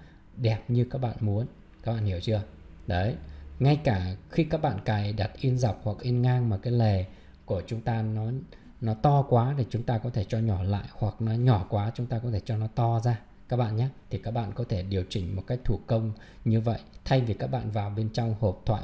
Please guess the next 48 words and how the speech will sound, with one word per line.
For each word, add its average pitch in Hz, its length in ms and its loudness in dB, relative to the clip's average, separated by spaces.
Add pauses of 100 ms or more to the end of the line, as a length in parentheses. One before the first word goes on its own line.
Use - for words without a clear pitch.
bên 113 120 2
setup, 135 360 -2
các 123 80 -2
bạn 104 240 -2
nhập 107 180 2
những 113 140 0
con 117 160 0
số, 110 340 2 (340)
à, - 100 -2
đôi 107 200 2
khi 117 200 -2
chúng 110 100 -4
ta 113 160 -2
sẽ 123 120 -6
không 113 220 -2
biết 131 200 -2
được 101 280 -2
kích 131 160 0
thước 147 140 0
của - 100 -4
nó 90 180 -2
như 110 160 0
thế 117 100 2
nào, 110 280 4 (260)
đúng 104 180 4
không 123 100 4
ạ? 127 60 -8 (400)
Đó, 95 240 0 (240)
thì 104 80 -2
sau 117 200 -2
đó 107 160 -2
các 135 120 -6
bạn 127 240 -2
in 127 240 4
thì 117 80 0
các 110 140 -4
bạn 110 240 -2
bấm 107 200 2
vào 117 160 2
nút 117 240 2
print 113 340 2
này 104 220 2
bình 110 160 4
thường 98 360 6
các 117 80 -4
bạn 113 200 0
nhé. 131 120 2 (420)
Đó, 95 280 -4